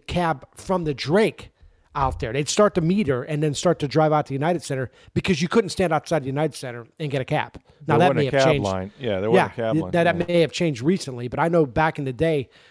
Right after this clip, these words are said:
Speaker 1: you used to stand inside with security until, until the, <laughs> until the, so there, yeah, the Chicago Tribune has a lot of nerve picking on Tropicana Field. Anyway.
Speaker 2: Yeah, I mean, even, even I was thinking, like, Soldier Field is, is, uh, off a highway.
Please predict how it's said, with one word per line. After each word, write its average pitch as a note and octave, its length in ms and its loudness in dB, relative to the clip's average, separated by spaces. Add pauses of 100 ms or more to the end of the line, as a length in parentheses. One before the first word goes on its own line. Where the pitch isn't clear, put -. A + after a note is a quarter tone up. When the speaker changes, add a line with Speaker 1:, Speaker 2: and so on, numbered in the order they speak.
(140)
Speaker 1:
you C#3+ 80 -4
used - 160 -4
to C#3 60 -6
stand D3+ 340 -2
inside D3+ 680 2
with E3 140 2
security C3+ 640 -4
until, B2 480 -6
until B2+ 280 -8
the, A#2 220 -8 (400)
<laughs> - 400 -20
until C#3+ 320 -4
the, B2+ 300 -6
so G3 180 4
there, A#3+ 260 4
yeah, G#3 220 4
the A3+ 260 -4
Chicago G#3+ 340 -2
Tribune D#3 260 -2
has A#2+ 100 -2
a B2 60 -10
lot C3+ 160 -4
of A2+ 60 -6
nerve B2 300 -8
picking A#2+ 240 -14
on G2+ 160 -16 (140)
Tropicana G#2+ 500 -16
Field. G#2 260 -18 (280)
Anyway. G2+ 220 -20
Speaker 2:
Yeah, A2+ 340 -2 (240)
I C3+ 100 -6
mean, D3 200 -2
even, D3 240 -4
even C#3+ 280 -8
I A#2 40 -6
was A2 160 -8
thinking, A#2 240 -6
like, G2 160 -8
Soldier B2+ 360 -6
Field A2+ 440 -2
is, F#2+ 320 -6
is, F#2+ 420 -8
uh, F#2 220 -6
off G#2 200 -4
a G2 80 -4
highway. F#2+ 760 -4